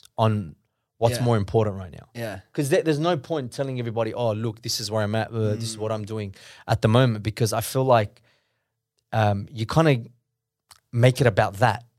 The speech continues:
Speaker 2: Yeah.
Speaker 1: You know, you kinda make it about impressing other people, you
Speaker 2: Mm.
Speaker 1: know, worrying about what they're gonna say. So I just focused on it. But yeah, then my brothers and sisters, uh, when I had the camera test and they'd done them,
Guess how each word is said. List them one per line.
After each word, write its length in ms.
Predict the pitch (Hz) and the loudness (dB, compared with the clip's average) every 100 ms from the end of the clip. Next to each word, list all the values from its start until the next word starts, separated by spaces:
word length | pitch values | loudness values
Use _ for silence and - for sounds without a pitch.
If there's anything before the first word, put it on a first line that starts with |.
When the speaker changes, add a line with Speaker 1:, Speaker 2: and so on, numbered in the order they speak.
| - | -20
Speaker 2:
Yeah. 180 | 110 95 _ - | -18 -18 _ -4
Speaker 1:
You 120 | 113 | 2
know, 40 | 120 | 2
you 100 | 113 | 2
kinda 180 | 135 | -2
make 180 | 117 120 | -2 -4
it 60 | 117 | -2
about 240 | 104 101 | -2 -2
impressing 440 | 101 - 117 - 101 | -6 -4 -4 -2 -4
other 120 | 98 | -4
people, 440 | - 107 92 98 | -4 -6 -6 -4
you 60 | 98 | -4
Speaker 2:
Mm. 120 | 98 | -4
Speaker 1:
know, 80 | 95 | -6
worrying 320 | 98 107 107 | -4 -2 -2
about 180 | 95 95 | -4 -4
what 160 | 104 - | -4 -4
they're 240 | 104 95 98 _ _ _ _ | -10 -12 -18 _ _ _ _
gonna 160 | 120 107 | -6 -4
say. 220 | - 131 | 2 2
So 160 | 123 117 | 4 4
I 100 | 135 | 4
just 240 | 131 - | 2 -4
focused 420 | - - 151 127 110 | 0 2 2 0 0
on 100 | 98 | -2
it. 100 | 98 | 0
But 240 | 107 107 | 0 2
yeah, 220 | 123 135 | 2 2
then 200 | 113 110 | 4 2
my 380 | 101 101 101 95 101 | 2 -2 -2 -6 0
brothers 260 | 117 110 | 0 0
and 80 | 101 | -6
sisters, 540 | - 131 - 110 92 101 | -12 -14 -12 -12 -10 -8
uh, 300 | 98 98 98 _ _ - | -8 -10 -14 _ _ -6
when 100 | 110 | 0
I 40 | |
had 120 | 117 | 2
the 40 | 101 | 0
camera 300 | - 131 143 | 0 2 2
test 320 | - 110 - | 0 -2 -2
and 40 | 104 | -8
they'd 100 | 101 | -8
done 180 | 113 107 | -8 -8
them, 280 | 101 92 | -12 -16